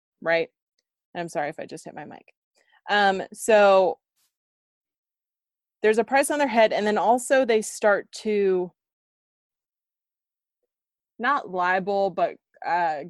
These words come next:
gossip, or they start to portray them in the media, like the newspapers and stuff like that, about these evil Hatfields. So they say, like, the Af-, the Hatfields are these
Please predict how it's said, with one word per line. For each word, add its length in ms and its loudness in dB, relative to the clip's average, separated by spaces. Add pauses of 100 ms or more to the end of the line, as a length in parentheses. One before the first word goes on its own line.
(140)
gossip, 600 -4
or 480 -4 (360)
they 100 2
start 240 0
to 160 -4 (280)
portray 460 0
them 260 0
in 180 -4
the 60 -4
media, 440 0
like 200 -2
the 80 -8
newspapers 640 -6
and 80 -10
stuff 140 -4
like 140 -2
that, 140 0
about 320 -2
these 200 -10
evil 320 -8
Hatfields. 680 -8 (320)
So 180 0
they 140 0
say, 220 0
like, 200 4
the 240 2
Af-, 400 -6
the 120 4
Hatfields 520 0
are 120 2
these 380 -6